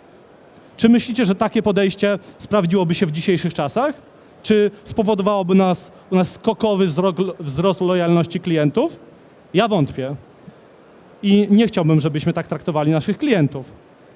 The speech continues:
Więc jeśli tak jest w przypadku składania zamówień, to dlaczego nie jest tak w przypadku zwrotów? I nadal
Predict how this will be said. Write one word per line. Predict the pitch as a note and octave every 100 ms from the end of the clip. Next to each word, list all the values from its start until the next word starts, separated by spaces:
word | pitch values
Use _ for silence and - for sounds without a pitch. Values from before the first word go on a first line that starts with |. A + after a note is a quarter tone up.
| - _ _ _ -
Więc | E3 F3+
jeśli | F3+ G3 G#3+
tak | G#3 F3+
jest | G#3
w | -
przypadku | G#3+ F#3+ F#3 F#3 F3+
składania | E3 - F#3+ F#3+ E3+
zamówień, | F#3 A3+ D#3 E3 G#3+ - - -
to | -
dlaczego | G#3+ G#3 B3 G#3 G3+ G#3 - - - _ - - - - -
nie | F#3 A3+
jest | G#3+ -
tak | G#3
w |
przypadku | - F#3+ F3+ -
zwrotów? | F3 G3 F#3+ - C3+ - -
I | F#3+
nadal | F#3 G#3+ G#3+ F3 F3+